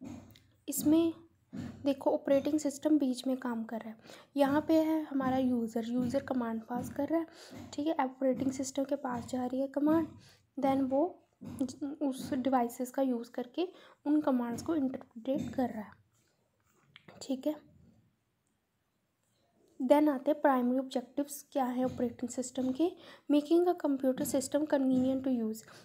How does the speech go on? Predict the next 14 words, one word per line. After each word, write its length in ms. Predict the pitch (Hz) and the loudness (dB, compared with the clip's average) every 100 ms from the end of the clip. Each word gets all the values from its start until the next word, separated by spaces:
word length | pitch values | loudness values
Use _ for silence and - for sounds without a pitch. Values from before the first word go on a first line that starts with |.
| - | -20
हम 260 | - 262 - | -10 -8 -4
इससे 280 | 311 294 - | -4 -2 0
computer 400 | 320 302 285 277 285 | 2 2 2 0 -2
system 460 | 277 247 302 330 - - | -4 0 0 0 -4 0
और 200 | 285 269 277 | 4 4 2
easy 240 | 247 269 | -2 0
हो 160 | 277 254 | 2 2
जाता 300 | 240 233 277 | 0 -4 -4
है 60 | |
हम, 340 | 285 269 254 247 | 0 2 2 0
हमारे 260 | 254 262 254 | 0 2 2
लिए 180 | 269 302 | 2 2
यूज़ 340 | 277 240 240 | 2 0 -2
करना। 360 | - 233 - | -6 -8 -8